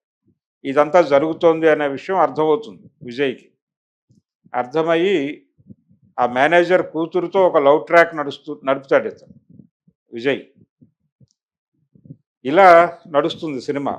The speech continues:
ఫైనల్గా ఈ కుట్ర అంటే వాళ్ళిద్దరూ కలిసి గేమ్ నడుపుతున్నారు అనే విషయం ఒక బ్యాంక్ ట్రాన్సాక్షన్ దగ్గర అర్థమైపోతుంది భానోజీకి. అర్థమైపోయిన తర్వాత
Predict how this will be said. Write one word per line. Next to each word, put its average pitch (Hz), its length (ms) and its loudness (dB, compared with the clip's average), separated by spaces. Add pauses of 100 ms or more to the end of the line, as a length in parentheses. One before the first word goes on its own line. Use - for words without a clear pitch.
(120)
ఫైనల్గా 165 560 2 (400)
ఈ 135 120 -10 (260)
కుట్ర 135 320 -8
అంటే 156 240 2
వాళ్ళిద్దరూ 139 500 0
కలిసి 170 460 0 (1160)
గేమ్ 165 280 2
నడుపుతున్నారు 156 720 0
అనే 139 180 0
విషయం 147 380 -4 (580)
ఒక 131 180 -6
బ్యాంక్ 147 320 2
ట్రాన్సాక్షన్ 160 640 0
దగ్గర 151 200 -2
అర్థమైపోతుంది 135 760 -4
భానోజీకి. 120 640 -8 (680)
అర్థమైపోయిన 165 640 0
తర్వాత 151 420 0